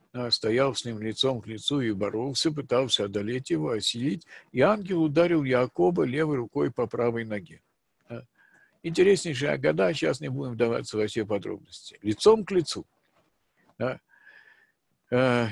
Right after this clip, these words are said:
и он знал, что он борется с ангелом, он хорошо представлял, что он борется с ангелом. Так всегда, лицом к лицу, борьба лицом к лицу — это, э, или противостояние лицом к лицу — это ясно, ради чего,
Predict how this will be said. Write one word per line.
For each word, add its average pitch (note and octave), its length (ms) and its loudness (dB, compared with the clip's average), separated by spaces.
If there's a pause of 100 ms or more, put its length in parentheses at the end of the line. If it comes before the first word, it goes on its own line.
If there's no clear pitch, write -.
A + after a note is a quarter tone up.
(160)
и B2 80 -4
он D3 240 2
знал, B2 380 4
что - 180 0
он G#2+ 120 -4
борется G2 440 -2
с - 140 0
ангелом, D3+ 520 2
он A2+ 140 -6
хорошо G#2 380 -2
представлял, G#2 640 0
что - 180 -8
он G2 80 -8
борется G2 340 -4
с - 120 8
ангелом. E3+ 420 -4
Так C#3+ 200 0
всегда, A2+ 360 0
лицом F2+ 340 -6
к A#2+ 100 -12
лицу, A#2 280 -2
борьба G#2 380 -4
лицом A2+ 320 -4
к - 80 -14
лицу — C#3+ 260 0
это, A2 300 -2 (340)
э, G#2+ 380 0 (240)
или G2+ 180 -8
противостояние B2 960 0
лицом A#2+ 340 -2
к A#2+ 80 -12
лицу — D#3 360 -2
это C3 200 -2
ясно, C#3+ 800 0
ради A#2 300 -2
чего, D#3 640 -4